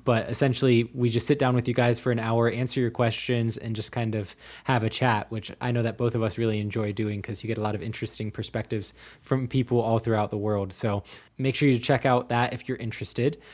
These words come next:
And if you don't wanna make, like, a commitment, like I said, it was a monthly subscription service. Um, you can also just give us a few dollars if you wanted, or euros, or whatever it may be,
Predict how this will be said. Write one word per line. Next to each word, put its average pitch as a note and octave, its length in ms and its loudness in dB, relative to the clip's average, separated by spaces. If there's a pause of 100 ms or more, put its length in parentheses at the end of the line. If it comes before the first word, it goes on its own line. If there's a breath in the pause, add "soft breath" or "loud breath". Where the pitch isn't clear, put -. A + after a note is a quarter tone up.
(260 loud breath)
And C3+ 160 2
if C3 80 4
you D3 60 2
don't G3 140 6
wanna F#3 140 6
make, D#3+ 180 6
like, C#3 160 4
a A#2+ 60 2
commitment, D3+ 680 4
like A#2+ 180 -4
I A#2+ 40 2
said, B2 160 2
it A#2 40 0
was A2+ 120 -2
a A2 40 0
monthly A2 320 0
subscription D#3+ 760 0
service. C#3+ 580 2 (380 loud breath)
Um, A#2 500 4
you C3 160 -4
can C#3+ 140 0
also B2+ 560 2 (600)
just - 240 -6
give D3 160 4
us - 240 2 (120)
a B2+ 80 -2
few F3 160 0
dollars E3+ 400 8
if D3 100 0
you E3 100 4
wanted, E3 240 4
or B2+ 160 4
euros, D3+ 400 6
or C#3 60 2
whatever C#3+ 240 2
it D3 60 0
may C3+ 140 2
be, C3 260 2